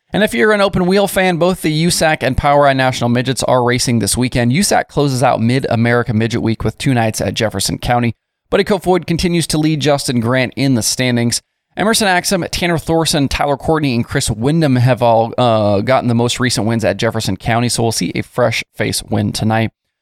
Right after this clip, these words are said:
The formula likes Kofoid. I'll pick Grant again. And POWRi is headed to Valley Speedway tonight and tomorrow, and then Sweet Springs on Sunday. We should see some changes, though, in the power I National Midget standings,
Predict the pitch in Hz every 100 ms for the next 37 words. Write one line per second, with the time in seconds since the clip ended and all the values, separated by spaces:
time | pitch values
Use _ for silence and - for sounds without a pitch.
0 | _ _ - 185 233 226 190 180 165 -
1 | - 180 - 170 160 - 165 - 156 -
2 | - 113 120 117 107 104 120 117 113 _
3 | _ _ _ 165 208 220 247 214 190 180
4 | 185 175 151 151 139 127 170 156 156 139
5 | 143 139 113 123 - 117 120 135 135 117
6 | 120 107 104 - 160 160 - 135 120 107
7 | 98 95 - 123 113 113 - 269 - 403
8 | 277 214 - 180 170 127 131 127 139 135
9 | - 131 123 120 113 113 120 120 113 107
10 | - - 131 127 113 107